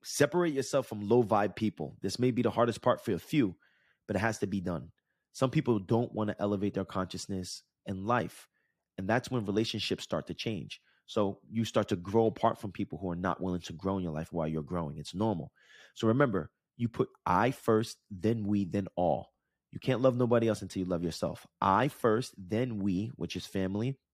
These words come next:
then all, family, I mean, friends and work. So my whole life, my friend, I had to, I outgrew my friends. To this day, I probably have three friends that I have that I,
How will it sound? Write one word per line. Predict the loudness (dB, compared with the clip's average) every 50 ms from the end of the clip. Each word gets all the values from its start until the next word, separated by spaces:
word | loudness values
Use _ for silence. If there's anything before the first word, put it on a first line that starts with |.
| -12
then | -6 0 0 0 0
all, | 2 2 4 4 2
family, | 2 0 -2 -2 -2 -2 -4 -4 -4
I | -4
mean, | -4 -4 -6
friends | -6 -2 0 0 0 0 0 -2
and | -4 -2 0
work. | -2 -2 -2 -2 -8 _ _ _ _ _ _ _ _ _ _ _ _ _ _ _ _ _ _
So | 0 4 6 6 6 4 2 -4 _ _ _ _ _ _ _ _ _ -8
my | -2 0 0 2
whole | 4 4 4 4
life, | 4 2 2 0 0 -2
my | -2 -2 -2
friend, | -2 0 0 0 0 0 -2 -8 -14 _ _ _ _ _ _ -12
I | -12 -10
had | -6 -2 -2 -2 -2 0
to, | 2 4 4 4 4 2
I | 0 0 0 0 0
outgrew | 0 0 0 -2 -2 2 2 4 6
my | 6 4 4
friends. | 2 2 2 2 2 2 -2 -6 -10 -12 -14 -14 _ _ _ _ _ _ _ -4
To | 0 2
this | 4 4 4 6
day, | 6 6 8 8 6
I | 2
probably | 0 0 0 0 2 0 0
have | 0 2 0 0 0 -2 -10 _ _ _ _ _ -2
three | 0 0 2
friends | 2 2 2 2 2 2 0 -4 -8 -10 -12 _ _ _ _ _ _ _ _ -4
that | 0 2 2 4
I | 4 4 4
have | 4 4 4 4 4 2 2
that | 2 2 4
I, | 4 2 2 2 0 -2